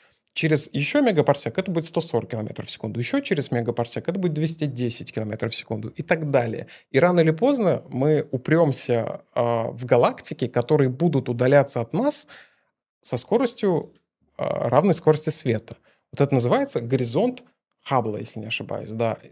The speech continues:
То есть это, это такое расстояние, с которого галактики от нас удаляются быстрее скорости света. И после этого горизонта вообще также есть объекты, которые сегодня уносятся Вселенной быстрее скорости света. Но неожиданное свойство нашей Вселенной,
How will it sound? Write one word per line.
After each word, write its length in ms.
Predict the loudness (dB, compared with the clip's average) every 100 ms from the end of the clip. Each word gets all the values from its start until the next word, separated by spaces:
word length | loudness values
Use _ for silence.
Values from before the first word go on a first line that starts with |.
| _
То 60 | -4
есть 160 | -2
это, 160 | 2 2
это 240 | 4 4
такое 280 | 4 8 6
расстояние, 680 | 6 2 4 4 4 2 0
с 140 | -6
которого 540 | -2 0 4 6 6 2
галактики 720 | 2 2 2 -2 -6 -6 -2
от 140 | -2 0
нас 260 | 0 -2 -4
удаляются 480 | 0 2 2 0
быстрее 300 | -6 0 0
скорости 360 | 0 0 -2 -4
света. 400 | -2 -2 -4 -10 -18 -12 -6
И 80 |
после 400 | -2 2 4 6
этого 180 | 4 2
горизонта 460 | 0 2 2 2 2
вообще 240 | 2 0
также 460 | -2 2 2 4 2
есть 200 | 2 -2
объекты, 520 | 0 0 2 0 -2 -6 _
которые 580 | -4 0 4 6 6 4
сегодня 580 | 0 -4 2 4 4 2 4
уносятся 540 | 6 6 4 -2 -4
Вселенной 500 | -4 0 2 4 2
быстрее 480 | 2 0 0 0 0
скорости 420 | 0 0 0 -2
света. 520 | -4 0 0 0 -8 -18 -20 _ _ -2
Но 500 | 4 6 6 4 -2 _ _
неожиданное 720 | 0 2 2 2 0 2 2 0
свойство 400 | 0 0 0 0
нашей 280 | 0 0 -2
Вселенной, 580 | 0 2 2 2 0